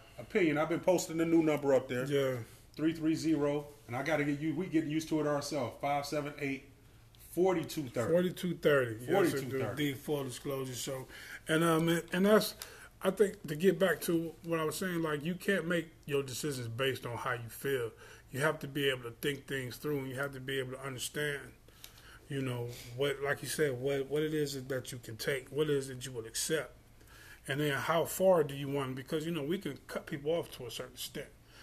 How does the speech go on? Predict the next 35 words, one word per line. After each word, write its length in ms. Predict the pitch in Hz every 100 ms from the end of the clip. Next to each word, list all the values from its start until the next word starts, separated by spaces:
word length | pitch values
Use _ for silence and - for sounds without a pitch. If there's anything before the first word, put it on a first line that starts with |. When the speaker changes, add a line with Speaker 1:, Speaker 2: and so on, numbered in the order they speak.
| - -
Speaker 2:
You 80 |
know, 60 | 139
I 140 | 131
say 180 | 139 151
all 100 | 131
the 60 | 123
time, 320 | 165 160 139
"My 100 | 139
love 300 | 151 170 147
is 100 | 135
unconditional, 600 | 139 127 120 185 143 123
my 140 | 123
time 340 | 117 156 147 139
is 100 | 139
not." 240 | 190 - - - - - - - -
You 80 |
know 100 | 131
what 120 | 131 131
I 60 |
mean? 320 | 135 143 147 147
I 80 | 143
love, 420 | 165 180 190 160 -
I 60 | 156
love 260 | 196 214
because 260 | 170 170 156
of 80 | 143
who 120 | 151
I 160 | 156 196
am, 200 | 143 135
not 140 | 160
because 260 | 147 147 123
of 120 | 113
who 100 | 127
they 180 | 143
are. 80 | 165